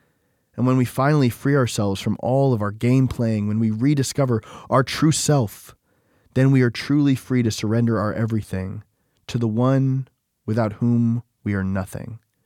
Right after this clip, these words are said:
For it's only by heeding this season's call to repentance and self-reflection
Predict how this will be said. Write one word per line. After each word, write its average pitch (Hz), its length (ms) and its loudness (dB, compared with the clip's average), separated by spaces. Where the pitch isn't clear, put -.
For - 140 -2
it's 117 180 -2
only 139 280 4
by 120 160 2
heeding 139 400 0
this 120 140 0
season's 117 340 0
call 113 260 -2
to - 140 -4
repentance - 840 -6
and 104 120 -2
self-reflection - 1120 -4